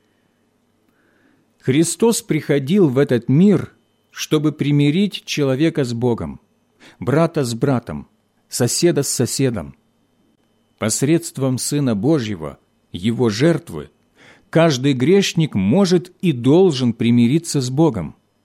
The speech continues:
Иисус Христос дал нам слово примирения, и это слово возвещается людям уже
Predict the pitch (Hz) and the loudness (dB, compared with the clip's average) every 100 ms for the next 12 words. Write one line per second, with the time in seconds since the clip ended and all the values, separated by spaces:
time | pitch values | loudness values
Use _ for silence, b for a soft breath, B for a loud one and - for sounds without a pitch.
0 | _ _ _ _ _ _ _ _ _ _ | _ _ _ _ _ _ _ _ _ _
1 | 107 127 139 - 226 214 180 175 175 - | -2 0 0 2 2 2 0 0 -2 0
2 | 180 170 110 90 151 180 185 160 147 - | 0 0 -4 -4 0 2 2 2 0 -2
3 | 120 135 135 - 120 117 110 107 98 80 | 0 0 0 0 2 2 2 0 -2 -6
4 | 67 _ _ b b b - 156 - 175 | -12 _ _ b b b -2 -2 0 0
5 | 196 196 - 175 175 147 87 69 _ _ | 2 0 -2 2 2 2 0 -10 _ _
6 | b b 104 104 127 131 160 - 202 196 | b b -4 0 0 2 0 2 2 2
7 | - 165 160 190 165 160 - 151 127 165 | 0 0 2 2 2 0 -2 -4 0 0